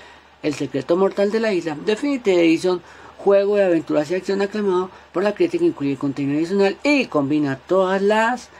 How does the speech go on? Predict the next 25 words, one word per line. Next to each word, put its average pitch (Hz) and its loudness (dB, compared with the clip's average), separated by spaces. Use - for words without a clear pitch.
descargas 139 0
de 220 2
contenidos. 202 2
Muy 160 4
buen 147 4
juego, 185 2
recomendado, 165 0
como 151 -4
ven, 151 0
unos 165 2
gráficos 165 -2
excelentes. 160 -2
Y 214 -4
con 165 0
el 151 4
número 170 4
ocho 147 -4
tenemos 143 0
Tomb 165 2
Raid-, 175 0
Rise 180 0
of 131 -2
the 139 -4
Tomb 170 0
Raider, 190 0